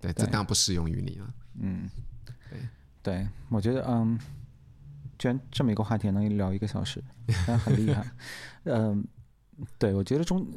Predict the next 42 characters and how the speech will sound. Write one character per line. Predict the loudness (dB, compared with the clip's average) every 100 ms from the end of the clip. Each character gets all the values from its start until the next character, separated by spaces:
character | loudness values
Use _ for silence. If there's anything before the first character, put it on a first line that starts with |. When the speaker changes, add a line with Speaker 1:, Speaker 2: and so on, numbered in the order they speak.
| -12 -4
Speaker 2:
就 | 0
是 | 2 0
重 | 0 0
点 | 2 2
就 | 0
是 | -2
说， | -2 -2 -2 -4 -10
其 | -6 -4
实 | -2 0 0 0 -4 -6 0
我 | 0
们 |
可 | 2 0
能 | 0 -4
身 | -4 0 2
边 | 4 2 0 -4 -8 -8 -8 -8
总 | -2 0
是 | 0
会 | 2
有 | 2
很 | 2 0 2
多 | 0
这 | 2
种 | 2 2
negative | 0 -2 -4 -6
的 | -8
人。 | -8 -14 -8
Speaker 1:
对。 | -6 -4 -6 -8 -6
Speaker 2:
对， | -6 -6 -10 -16 -20 -6
嗯， | 2 4 4
我 | 2
觉 | 2
得 | 2
成 | 2 2
长 | 2
的 | 2
过 | 2 2
程 | 2
就 | 0 0
是， | -2
其 | -4 -4
实 | 0 0 -2
Speaker 1:
嗯。 | -4 -6